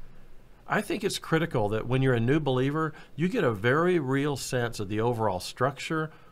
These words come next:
organization, and outline of the Bible. I also think that using an actual book slows you down a little bit and gets you to spend time thinking about what you're looking up. When you study the Bible online, the resources come to you very quickly,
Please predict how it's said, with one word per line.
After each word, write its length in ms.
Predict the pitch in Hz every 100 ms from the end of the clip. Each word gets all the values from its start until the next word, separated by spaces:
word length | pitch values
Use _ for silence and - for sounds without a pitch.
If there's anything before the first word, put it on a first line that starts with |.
| -
organization, 840 | 113 135 151 165 120 123 117 - 110
and 120 | 110
outline 500 | - 139 - 104 95
of 80 | 95
the 60 |
Bible. 440 | 104 131 139 90 - - - - - - - - -
I 100 | 127
also 320 | 180 - 139
think 260 | - 120 113
that 100 | 113
using 360 | 123 131 131
an 100 | 110
actual 420 | 113 135 - 98
book 400 | 92 117 170 - - - -
slows 400 | - 127 127 127
you 120 | 120
down 240 | 113 117 135
a 60 |
little 200 | 104 98
bit 300 | 95 101 101
and 160 | 107 104
gets 200 | 120 -
you 60 |
to 100 | 113
spend 320 | 107 - 117 113
time 240 | 113 104
thinking 380 | 95 170 - 110
about 220 | 95 92
what 180 | 110 -
you're 100 | 107
looking 300 | 110 117 117
up. 280 | 151 90 - - - - - - - - - - -
When 140 | 127
you 80 | 156
study 340 | - 202 247
the 100 | 214
Bible 340 | 156 165 151 131
online, 580 | 127 117 113 127 113
the 100 | 101
resources 600 | 101 135 170 180 170 135
come 280 | - 143 139
to 60 | 120
you 140 | 110
very 280 | 101 123 113
quickly, 520 | - 123 127 98 92